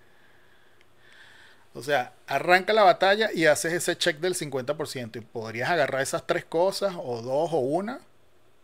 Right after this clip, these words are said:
que cualquiera de las tres es potente, y después cada cuatro segundos haces esa revisión. Plum, plum, plum, plum.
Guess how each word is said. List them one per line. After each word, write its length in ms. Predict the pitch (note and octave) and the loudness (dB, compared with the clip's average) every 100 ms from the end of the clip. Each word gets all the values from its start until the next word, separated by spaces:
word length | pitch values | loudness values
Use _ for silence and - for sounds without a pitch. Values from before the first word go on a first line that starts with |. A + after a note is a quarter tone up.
| _ _ _ _ - - _ - | _ _ _ _ -20 -20 _ -16
que 120 | B2 | -10
cualquiera 480 | - G#2+ - A#2 C3+ | -8 -8 -6 0 0
de 60 | |
las 160 | D3+ A#2+ | 0 -2
tres 200 | C3 B2 | -6 -6
es 120 | C3 | -6
potente, 720 | - C#3+ C3+ C3+ C3 B2 F#3 - _ _ - - - - | -8 -6 -4 -6 -8 -12 -14 -14 _ _ -20 -20 -14 -2
y 60 | |
después 280 | C#3 C3 C3+ | -2 0 2
cada 220 | - E3 | 6 6
cuatro 280 | F3 E3 - | 6 0 0
segundos 400 | F3 D3+ E3+ E3 | -4 -4 0 0
haces 200 | B2 C#3 | -2 -6
esa 160 | C#3 C#3+ | -4 -4
revisión. 420 | C#3+ A#2 - - | -4 -8 -12 -16
Plum, 180 | A#2+ A2+ | -16 -14
plum, 120 | A#2+ | -16
plum, 140 | A#2 | -16
plum. 120 | A2 | -18